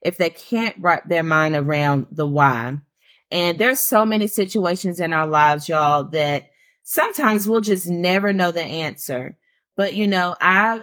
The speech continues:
I choose to see my biological grandmother's heart, that, you know, she was a teenager at the time. And my grandmother who raised my mom was not able to have kids. It was her and, um, her husband, my grandfather.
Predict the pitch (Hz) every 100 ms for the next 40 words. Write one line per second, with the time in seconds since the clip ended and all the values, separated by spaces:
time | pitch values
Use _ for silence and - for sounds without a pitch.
0 | - 196 254 - 240 214 - 190 - 185
1 | 175 165 - 165 160 165 165 165 160 160
2 | 147 170 156 147 - _ - - 165 170
3 | 165 147 143 - 185 180 190 190 _ _
4 | _ _ _ _ - 175 165 175 175 160
5 | 160 - 214 185 165 - 214 220 202 202
6 | 190 160 151 170 185 147 139 139 151 -
7 | _ _ _ - 175 165 160 170 190 294
8 | 302 202 190 196 190 175 147 165 247 349
9 | - 190 160 151 143 143 147 - 175 233
10 | 240 196 - 180 208 208 202 185 170 156
11 | - 190 147 123 135 - - _ _ _
12 | - 160 165 - 202 196 202 180 175 165
13 | 160 - 151 147 147 165 202 220 180 160
14 | - 151 175 - 170 180 175 160 156 143
15 | 139 143